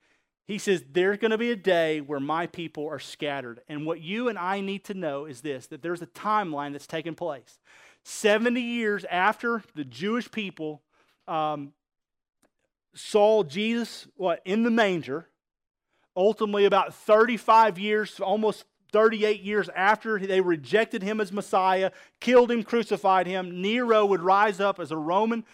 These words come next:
uh, emperor, and he would, what, persecute Christians and ultimately cause the, the devastation, and he would wreak havoc on them where they would leave their homeland, and they would not return to their homeland until nineteen forty-eight in Porcian.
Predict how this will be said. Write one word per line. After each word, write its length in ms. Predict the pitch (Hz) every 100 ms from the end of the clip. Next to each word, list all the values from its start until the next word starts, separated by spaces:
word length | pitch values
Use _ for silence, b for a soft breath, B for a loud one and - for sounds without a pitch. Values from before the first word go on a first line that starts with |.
| b b -
uh, 260 | 185 175
emperor, 500 | 185 226 233 240 240
and 180 | 185 175
he 160 | 185 214
would, 180 | 190 156
what, 280 | 185 -
persecute 500 | - 226 233 214 247
Christians 460 | 196 214 196 196 175
and 120 | 165
ultimately 420 | 175 190 208 202
cause 400 | 151 190 185 190 -
the, 160 | 151 143 _
the 80 | 135
devastation, 800 | 120 180 214 - 185 175 - 175
and 160 | 147
he 80 | 170
would 100 | 175
wreak 220 | 160 160
havoc 380 | - 202 208 180
on 160 | 170 160
them 180 | 160 147
where 120 | 139
they 120 | 156
would 160 | - 123
leave 360 | 127 151 170
their 120 | 175
homeland, 540 | 165 160 151 127 113 113 b b b
and 140 | - 147
they 60 |
would 180 | 147 139
not 180 | 139 139
return 420 | 139 - 156 175
to 60 | 202
their 140 | 214
homeland 600 | 196 202 190 143 123 123 - b b -
until 260 | 131 143
nineteen 460 | 127 131 147 156 139
forty-eight 500 | 156 160 165 127 127
in 160 | 127
Porcian. 480 | 117 - 139 - 104